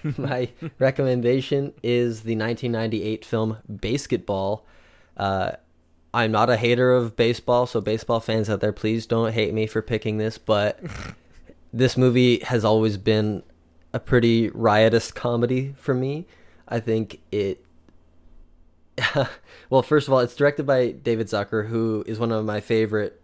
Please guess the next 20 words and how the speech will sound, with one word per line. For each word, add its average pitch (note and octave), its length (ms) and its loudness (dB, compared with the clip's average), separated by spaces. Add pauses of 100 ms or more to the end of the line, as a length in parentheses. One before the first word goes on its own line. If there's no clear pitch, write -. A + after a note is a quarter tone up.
(220)
comedic A2 380 2
directors. G#2 500 -4
He G#2 180 -6 (160)
did G2+ 200 -4
movies G#2 320 -6
such - 300 -8
as, F#2 280 -8 (600)
uh, G2+ 220 4
well, A#2 140 4
he A2+ 140 -4
was G#2+ 100 -4
part A#2 300 0
of G#2 80 -4
the G#2+ 60 -6
team A2+ 240 -2
that G2 120 -2
made F#2+ 260 -4
Airplane, A#2 760 0
Naked G2+ 420 -4
Gun, A2+ 580 0